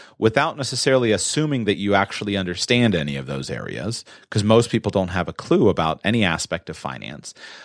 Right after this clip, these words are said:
Uh, and I have to figure out a way to build trust and find a personal way to help you. And what you learn when you've been doing this a little while is I need to, within a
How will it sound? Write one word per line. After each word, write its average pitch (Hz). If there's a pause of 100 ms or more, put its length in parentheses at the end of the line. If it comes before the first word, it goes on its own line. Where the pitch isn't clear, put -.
(140)
Uh, 65
and 117
I 113
have 139
to 139
figure 151
out 135
a 123
way 110
to 98
build 117
trust 101
and 90
find 120
a 107
personal 147
way 113
to 95
help -
you. - (500)
And 107
what 131
you 156
learn 143
when 117
you've 107
been 98
doing 110
this 104
a 90
little 87
while 82
is 92
I 110
need 120 (100)
to, 92
within 101
a 87